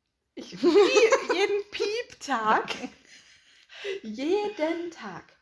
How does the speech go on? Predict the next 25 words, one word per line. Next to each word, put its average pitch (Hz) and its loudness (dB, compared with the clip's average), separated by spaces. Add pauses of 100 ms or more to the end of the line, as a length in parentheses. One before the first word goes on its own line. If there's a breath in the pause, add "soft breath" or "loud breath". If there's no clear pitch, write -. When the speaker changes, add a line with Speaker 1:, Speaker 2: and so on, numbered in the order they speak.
(760)
Speaker 1:
Und 254 -8 (260)
dann 262 -4
kommen 285 -6
Leute 226 -2
mit 311 -6
so 247 -6
Sachen. 262 -8
Speaker 2:
Ja. 180 -12 (200)
Speaker 1:
Das 202 -14
mag, 196 -6
ja, 180 -8 (280)
Whataboutism. 202 -14 (240)
Ja. - -18
Speaker 2:
Das 196 -12
ist - -14
mir 254 -2
jetzt 208 -8
gerade 214 -2
nur 214 -2
eingefallen, 185 -6
weil 170 -10
du 180 -8
Speaker 1:
Ja, 294 -4
voll. 214 -8 (340)
Speaker 2:
ähm, 165 -12